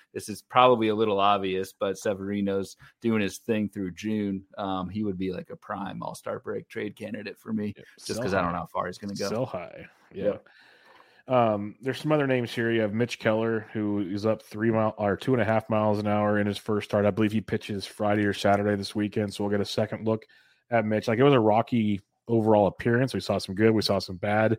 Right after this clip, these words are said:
Speaker 2: but the velo was still there, so that's kind of a positive in what we saw all spring.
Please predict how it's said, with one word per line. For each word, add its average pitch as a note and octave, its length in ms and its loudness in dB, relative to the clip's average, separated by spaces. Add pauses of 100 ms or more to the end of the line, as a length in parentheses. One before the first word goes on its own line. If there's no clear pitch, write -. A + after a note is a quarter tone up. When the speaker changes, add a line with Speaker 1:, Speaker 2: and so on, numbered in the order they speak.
(480)
Speaker 2:
but G#2 220 2
the G#2 100 4
velo A2+ 360 8
was G#2 120 4
still G#2 240 2
there, G#2 220 4
so G#2 140 -2
that's G2 140 -2
kind G#2+ 180 0
of F#2+ 80 0
a F#2 80 -2
positive G2+ 560 0
in F#2+ 80 -4
what G2 140 -2
we F#2+ 80 -6
saw G2 260 0
all F#2 100 -2
spring. G2+ 560 -2